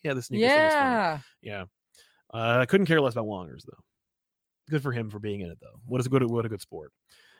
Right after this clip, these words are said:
Speaker 1: Uh, Paul Williams, "My favorite She-Hulk meme from the show is people complaining about Daredevil making jokes, then cutting to all his jokes in the <laughs> Netflix series."
Speaker 2: <laughs>
Speaker 1: Agreed.
Speaker 2: Yeah.
Speaker 1: Right? Or cutting to him smiling or doing anything in the comics.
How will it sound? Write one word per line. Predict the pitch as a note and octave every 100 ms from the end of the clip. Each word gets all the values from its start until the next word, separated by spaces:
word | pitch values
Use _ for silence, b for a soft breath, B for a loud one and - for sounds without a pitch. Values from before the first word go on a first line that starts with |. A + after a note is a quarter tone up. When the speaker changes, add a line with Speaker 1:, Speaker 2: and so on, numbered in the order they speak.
| b -
Speaker 1:
Uh, | -
Paul | - G3 G#3
Williams, | G#3 F#3+ E3+
"My | E3+ G3 G3
favorite | - E3+ E3+
She-Hulk | - D#3 D#3 C#3+
meme | D3 D3 D3
from | C#3+
the | C#3+
show | - D3+ D3+ C#3
is | C3
people | - E3+ D#3+
complaining | D3 D3+ D3+
about | C#3+ B2+
Daredevil | C#3 C#3 C3+
making | C3+ B2 B2+
jokes, | A2+ B2+ B2 -
then | B2
cutting | - B2+ A#2+
to |
all | A2 B2+
his | A2
jokes | A#2 A2+
in | C#3
the | F#3
<laughs> |
Netflix | B3 A#3+ B3
series." | - G#3 A3+
Speaker 2:
<laughs> | C#4+ C4+ - C#4 C4+ - C4 - G#3 - G3+
Speaker 1:
Agreed. | E3+ C#3 E3+ E3 E3 D3+ B2+ - _
Speaker 2:
Yeah. | F#3 D#3+ C#3+ _ _ _ _ _ _ _
Speaker 1:
Right? | C#3+ D3
Or | D3+
cutting | C#3+ D3+ D3
to | D3
him |
smiling | C3 C3 C3 C3+ C3+
or | B2+
doing | B2+ B2
anything | B2 A#2 A#2+
in |
the | A#2
comics. | A2+ A#2 A#2+ - -